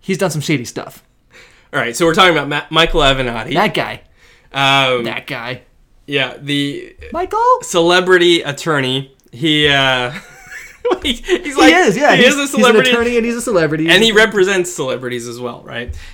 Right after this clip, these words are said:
Speaker 2: But
Speaker 1: A double meaning?
Speaker 2: Yes.
Speaker 1: Whoa, English teacher likes.
Speaker 2: Um, so he was arrested this morning.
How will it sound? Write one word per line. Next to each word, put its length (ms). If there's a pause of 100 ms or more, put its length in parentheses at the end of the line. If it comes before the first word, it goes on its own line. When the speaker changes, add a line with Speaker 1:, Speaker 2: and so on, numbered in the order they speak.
Speaker 2:
But 300 (480)
Speaker 1:
A 60
double 240
meaning? 480
Speaker 2:
Yes. 520
Speaker 1:
Whoa, 800
English 240
teacher 260
likes. 640
Speaker 2:
Um, 600 (360)
so 280
he 540
was 500
arrested 640 (120)
this 220
morning. 400